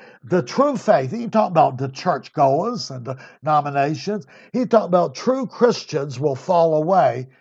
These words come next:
as it gets darker and darker. And they will be given over to false teachers and prophets, and they will believe false heresy, but they once knew the truth.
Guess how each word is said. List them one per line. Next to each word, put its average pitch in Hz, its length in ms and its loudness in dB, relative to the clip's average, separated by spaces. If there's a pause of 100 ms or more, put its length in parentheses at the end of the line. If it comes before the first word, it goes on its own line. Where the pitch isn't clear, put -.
(260)
as 147 220 0
it 139 140 -8
gets 143 260 -8
darker 123 580 -2
and 113 200 -12
darker. 131 560 -4 (480)
And 139 160 -4
they 165 100 2
will 151 300 0 (400)
be 143 80 -8
given 170 340 0
over 165 240 2
to 143 80 -4
false 143 420 -2
teachers 165 480 -6
and 117 140 -6
prophets, 147 720 -6 (440)
and 120 260 -6
they 151 120 0
will 139 180 -2
believe 147 400 -2
false 139 340 -2
heresy, 151 640 -4 (280)
but 156 180 -2
they 165 140 0
once 170 440 -2
knew 147 160 -8
the 139 140 -6
truth. 208 520 -8